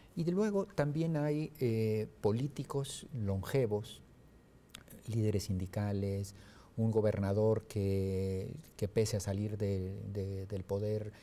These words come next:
sigue siendo el que impone a sus, eh, sucesivos, eh, eh, mandatarios, etcétera, etcétera. Eh, pero en primera instancia yo diría que los, los dueños del dinero,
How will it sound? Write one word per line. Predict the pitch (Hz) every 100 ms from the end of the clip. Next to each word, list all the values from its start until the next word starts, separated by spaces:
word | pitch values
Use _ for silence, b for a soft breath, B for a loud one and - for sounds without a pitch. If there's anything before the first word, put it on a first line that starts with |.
| B -
sigue | - 107 101
siendo | - 110 104 98 95 -
el | 107 95
que | - 101 98 95 -
impone | 107 92 90 113 107 101 92 95
a | 98 98
sus, | - 101 90 - -
eh, | 107
sucesivos, | - 101 98 - 107 101 95 - -
eh, | 101 95 95 92 B B B B - -
eh, | 113 104 98 98 95 92 92 127 - - - - - - - 101
mandatarios, | 95 95 - 123 110 107
etcétera, | - 95 85
etcétera. | 85 90 - - - B B B B B - -
Eh, | 117 113 117 - - - -
pero | 127
en | 120
primera | 139 170
instancia | 180 - 143 135 135
yo | 123
diría | 120 120 117
que | 110
los, | 95 - -
los | 120 104
dueños | 120 123 107
del | 95
dinero, | 87 92 92 92